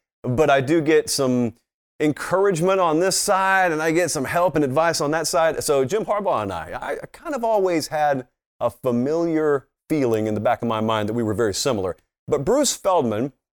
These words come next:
who is easily as dialed in as anyone on this, has tweeted out as recently as the last twenty-four hours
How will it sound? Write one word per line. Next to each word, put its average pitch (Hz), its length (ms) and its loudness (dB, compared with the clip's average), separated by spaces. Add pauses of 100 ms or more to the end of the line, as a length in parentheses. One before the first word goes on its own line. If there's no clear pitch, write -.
who 208 120 2
is 170 200 0 (440)
easily 123 520 2
as 123 160 -2
dialed 131 340 2
in 117 240 0
as 107 240 -4
anyone 104 480 -2
on 98 260 -6
this, 90 280 -6 (500)
has 151 320 0
tweeted 170 340 -2
out 160 140 2
as 120 160 0
recently 147 580 0
as 127 460 -2
the 135 180 -2
last 147 300 0
twenty-four 135 460 0
hours 127 480 0